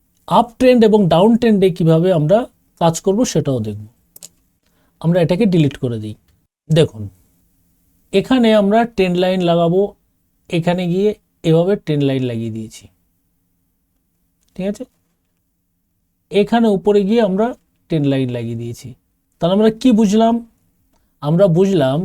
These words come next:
যে এই যে প্রাইসগুলো চলছে, এটা ডাউন ট্রেন্ডে রয়েছে। তাহলে আমরা কি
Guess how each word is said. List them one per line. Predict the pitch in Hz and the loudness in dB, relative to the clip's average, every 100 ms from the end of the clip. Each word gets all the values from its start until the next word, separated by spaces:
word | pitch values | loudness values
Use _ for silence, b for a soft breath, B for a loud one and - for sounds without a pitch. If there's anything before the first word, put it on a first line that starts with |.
| 165 | -2
যে | 156 190 - 180 | 0 0 0 0
এই | 226 240 208 | 2 2 2
যে | 254 - _ _ _ _ - | 0 -2 _ _ _ _ -2
প্রাইসগুলো | 180 208 170 202 233 - 196 | 2 2 2 2 2 2 0
চলছে, | 180 165 240 - - | 0 0 -2 -2 -6
এটা | 165 220 240 143 | -2 0 0 0
ডাউন | 151 175 190 170 | 2 2 2 0
ট্রেন্ডে | 175 160 147 113 | 0 0 0 -2
রয়েছে। | 104 101 - - _ _ _ _ _ _ - | -6 -10 -14 -20 _ _ _ _ _ _ 0
তাহলে | 180 226 233 | 2 4 4
আমরা | 240 | 2
কি | 240 | 2